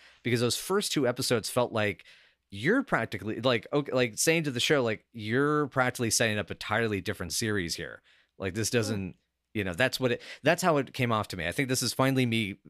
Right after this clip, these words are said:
Speaker 1: after some weeks have passed, to be able to, to process and kind of phrase it the way that I felt about it.
Speaker 2: Yeah.
Speaker 1: And it's because there's that element of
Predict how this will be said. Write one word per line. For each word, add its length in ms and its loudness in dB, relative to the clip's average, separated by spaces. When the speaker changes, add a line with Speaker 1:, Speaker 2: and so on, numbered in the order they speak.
Speaker 1:
after 340 -2
some 360 0
weeks 260 -2
have 140 -2
passed, 360 -2
to 100 -2
be 140 -2
able 180 -2
to, 340 -2
to 80 -4
process 600 2
and 180 -2
kind 160 -2
of 80 -6
phrase 400 0
it 120 -2
the 80 -4
way 240 0
that 240 -4
I 440 -4
felt 320 -4
about 240 -8
it. 80 -14
Speaker 2:
Yeah. 220 0
Speaker 1:
And 240 -8
it's 400 -2
because 280 2
there's 220 4
that 220 2
element 480 2
of 440 0